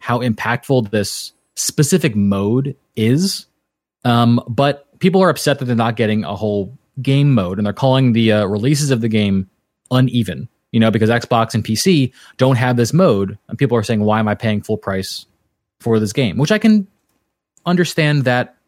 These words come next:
argument for sure. Now, again, if I'm using my lens of Destiny, uh, things that are P S four exclusive or were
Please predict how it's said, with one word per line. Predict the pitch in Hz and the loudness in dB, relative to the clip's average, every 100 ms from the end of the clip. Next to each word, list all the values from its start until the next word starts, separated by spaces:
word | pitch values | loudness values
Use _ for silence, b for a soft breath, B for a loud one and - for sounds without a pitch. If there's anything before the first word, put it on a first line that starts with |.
| _ _ | _ _
argument | 117 110 110 101 | -6 -2 -2 -2
for | - | -6
sure. | - 131 98 - _ B B B B | -8 -6 -6 -8 _ B B B B
Now, | 143 135 127 120 _ | 0 2 2 0 _
again, | 131 127 120 | 0 2 2
if | 113 | 0
I'm | 123 | 0
using | 113 117 | 0 0
my | 113 | 2
lens | 120 92 95 135 - _ _ _ _ _ _ | 0 0 -2 -6 -12 _ _ _ _ _ _
of | 110 107 | -8 -2
Destiny, | 107 95 90 90 - _ _ _ _ _ _ - - | -2 -4 -8 -10 -12 _ _ _ _ _ _ -20 -6
uh, | 113 110 107 | -2 0 -2
things | - 151 143 | -2 0 2
that | 131 | 2
are | 127 | 0
P | 143 | 0
S | 139 | -2
four | - 123 | 0 -2
exclusive | 113 139 131 104 98 | 0 -2 -2 -2 -2
or | 101 | -2
were | 104 135 95 120 | 2 2 0 -6